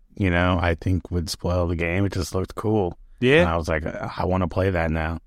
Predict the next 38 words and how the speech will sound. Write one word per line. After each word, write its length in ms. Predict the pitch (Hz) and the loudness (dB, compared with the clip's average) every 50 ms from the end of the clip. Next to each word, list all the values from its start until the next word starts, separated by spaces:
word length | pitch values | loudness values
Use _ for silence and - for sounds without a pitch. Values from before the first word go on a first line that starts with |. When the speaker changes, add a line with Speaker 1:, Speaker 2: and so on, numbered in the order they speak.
| - - _ - _ - - _ - _ _ _ _ - | -20 -20 _ -20 _ -20 -20 _ -20 _ _ _ _ 2
Speaker 1:
Which 200 | 127 123 120 - | 4 4 6 8
up 140 | 151 139 127 | 6 6 6
until 180 | 123 127 143 131 | 4 6 6 6
this 100 | 107 - | 4 2
point, 300 | - 113 107 98 92 82 | 0 -2 0 0 0 0
I 160 | 82 85 82 | 0 0 0
was, 160 | 85 80 85 | 0 0 0
like, 160 | 85 80 78 | 0 0 0
not 300 | 87 85 82 82 85 85 | 2 2 2 0 0 -2
really 240 | 87 85 82 82 85 | 0 0 2 2 2
wanting 400 | 82 80 82 80 80 82 82 82 | 2 2 2 2 2 2 2 0
to 100 | - - | -2 -4
play 220 | 80 - 82 80 80 | -6 -2 0 0 0
those 220 | 80 85 85 85 | 2 0 0 0
games. 420 | 87 87 87 90 92 92 92 - - | 2 2 2 2 2 2 2 0 0
I 60 | 80 | -2
was 80 | 80 78 | 0 0
like, 120 | 80 80 | 0 0
"I 100 | 80 80 | -2 -2
could 140 | 82 78 71 | -2 -4 -4
pass." 520 | - - 73 73 76 73 - - - - - _ _ _ - - | -2 0 0 0 0 -2 -4 -8 -12 -12 -16 _ _ _ -20 -14
But 80 | - | -6
that 140 | - 82 80 | -4 -4 -2
trailer 340 | - - 85 82 80 80 78 | -2 -2 -2 -2 -2 -2 -4
looked 240 | 78 78 80 - - | -4 -4 -6 -8 -8
cool. 300 | - 80 80 82 80 - - _ - _ - _ - _ _ - - - | -6 -6 -4 -4 -6 -8 -10 _ -20 _ -20 _ -20 _ _ -20 -20 -12
Speaker 2:
Yeah. 260 | - 104 95 92 90 92 - - _ - - | -10 -8 -6 -6 -8 -10 -14 -18 _ -12 -2
Uh, 180 | - 110 113 127 - | 0 0 0 0 -2
yeah, 180 | - 127 101 90 | -2 -2 -2 -2
so 140 | - - 135 | -2 0 4
I 120 | 131 147 151 | 4 4 4
will 240 | 151 175 175 165 | 6 4 4 4
be 160 | 147 135 143 131 | 4 2 -2 -2
playing 300 | - - 120 117 113 110 | 2 4 4 4 4 2
that. 260 | 107 104 98 - - | 0 -2 -4 -4 -4
I 160 | 110 104 107 | -2 -2 -2
finished, 640 | - - 127 123 117 117 101 - - - - - - 131 | -2 0 0 0 2 0 -2 -2 -6 -12 -14 -10 -6 -2
uh, 320 | 117 107 104 101 98 92 | 0 0 2 0 0 -2